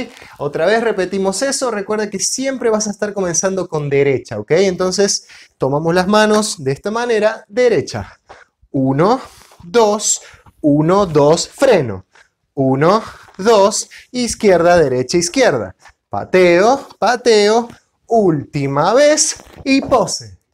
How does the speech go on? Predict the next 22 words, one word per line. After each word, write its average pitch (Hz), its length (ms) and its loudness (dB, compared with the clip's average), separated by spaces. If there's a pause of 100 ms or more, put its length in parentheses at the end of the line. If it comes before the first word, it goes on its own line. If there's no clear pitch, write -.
(140)
En 151 120 -6
esta 214 240 -2
pose 240 340 0
cambia 196 300 0
la 220 80 0
música, 214 540 -4
vamos 180 280 -4
a 180 40 -10
esperar 165 600 -4
uno, 160 500 -4
dos, 127 560 -4
tres, 131 480 -8
cuatro 226 600 -2 (260)
y 269 100 -8
nos 240 140 -2
vamos 220 300 -2
a 208 40 0
acercar 214 600 -2 (380)
uno, 185 540 2
dos, 151 540 -2
tres, 151 420 -2
cuatro. 165 500 -2